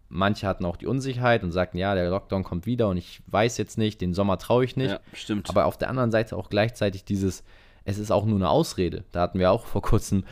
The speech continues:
Speaker 1: eine Folge zum Thema Ausreden. Viele haben Corona auch als Ausrede genutzt und diese Faulheit, die sich entwickelt hat, einfach zu begründen, zu sagen, „Ja, wegen Corona komme ich nicht.“
Speaker 2: Mhm.
Speaker 1: Und das ist auch eines meiner Learnings aus der Zeit auf jeden Fall,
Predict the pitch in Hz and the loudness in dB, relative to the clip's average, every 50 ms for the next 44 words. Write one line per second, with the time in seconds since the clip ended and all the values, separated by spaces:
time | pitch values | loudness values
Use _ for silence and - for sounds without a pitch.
0 | - - - - - 98 - - 101 98 95 98 104 - - 104 - - 101 92 | -14 -20 -8 -4 -4 -4 0 4 4 6 6 4 4 0 -2 -2 0 2 2 2
1 | 78 67 101 110 - - 98 92 95 110 113 - - 139 127 117 120 117 110 107 | 2 2 0 0 0 2 2 2 2 2 -2 -2 -2 0 2 2 4 2 2 2
2 | 98 82 - - - 107 104 123 131 123 113 110 117 95 - - - 160 - - | 0 -2 -4 -2 0 2 2 4 4 4 2 2 0 -2 -2 -2 -2 -2 0 2
3 | 110 98 92 87 87 87 85 82 - - - - 90 85 - - - - - 98 | 2 2 4 2 2 0 0 -4 -6 -10 -8 -6 -6 -6 -6 -10 -16 -12 -8 -6
4 | 98 92 87 92 - - - - 123 151 156 127 110 95 92 90 95 92 87 90 | -4 -4 -4 -4 -6 0 4 6 8 8 6 6 4 2 2 0 -2 -4 -4 -4
5 | 107 90 85 90 92 - 90 85 - 107 101 - - 95 98 98 - - - - | -4 -4 -4 -4 -4 -4 -4 -2 0 0 0 0 0 -2 -2 -2 -4 -8 -10 -10
6 | - - 101 92 - 107 135 170 160 113 87 - - - 90 90 98 95 92 98 | -10 -8 -6 0 4 4 4 4 4 0 -4 -10 -10 -6 0 2 2 2 4 2
7 | 110 117 104 - - - - 87 90 98 101 95 92 - 101 101 113 135 143 123 | 2 2 0 0 -4 -10 -10 -4 0 0 0 0 0 0 0 2 2 2 2 2
8 | 95 - - 90 90 98 98 95 95 95 92 92 95 95 92 - - - - - | 0 0 0 -2 0 0 0 -2 -2 -2 -4 -4 -4 -6 -8 -10 -16 -20 -20 -12
9 | - 90 92 92 113 117 - - - - 120 123 - - - 104 107 104 - - | -8 -6 -4 -4 -4 -6 -10 -6 -2 0 0 0 0 0 0 0 0 0 -2 -2
10 | 98 95 92 92 92 92 92 95 101 101 - - 90 - - 92 87 - 95 92 | 0 0 2 2 2 2 2 0 -2 -4 -4 -6 -6 -6 -6 -8 -4 -2 -2 -2
11 | 90 90 - - 90 95 92 90 - 92 95 107 117 | -2 -2 -4 -4 -4 -4 -4 -2 0 0 0 0 0